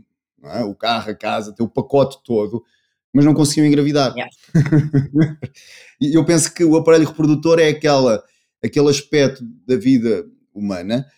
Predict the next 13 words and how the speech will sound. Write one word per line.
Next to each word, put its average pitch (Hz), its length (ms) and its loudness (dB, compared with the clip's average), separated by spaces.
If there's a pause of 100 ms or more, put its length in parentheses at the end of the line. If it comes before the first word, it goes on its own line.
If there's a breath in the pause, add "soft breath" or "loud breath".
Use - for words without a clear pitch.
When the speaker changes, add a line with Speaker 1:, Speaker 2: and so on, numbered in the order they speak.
(500)
Speaker 1:
em 135 220 2
que 143 640 2
tu 123 100 -16
podes 165 200 0
controlar 160 480 0
uma 135 200 4
série 165 360 -4
de - 80 -8
coisas, 123 640 -2 (640)
mas 139 340 4
esta 160 260 0
parte, 156 460 -2 (320)
nem, 165 560 -2